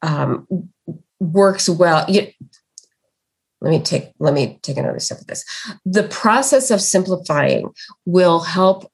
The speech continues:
retailers better connect with Gen Z. And one of the retailers that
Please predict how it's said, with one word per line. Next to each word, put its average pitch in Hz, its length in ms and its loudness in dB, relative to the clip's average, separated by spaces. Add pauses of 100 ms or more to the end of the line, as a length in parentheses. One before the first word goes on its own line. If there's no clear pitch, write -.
retailers 151 920 2
better 147 380 4
connect - 520 -6
with - 200 -16
Gen - 280 0
Z. - 400 -8 (580)
And 151 480 4 (300)
one 185 400 4
of 262 260 4 (280)
the 180 120 2
retailers 151 920 0
that - 340 0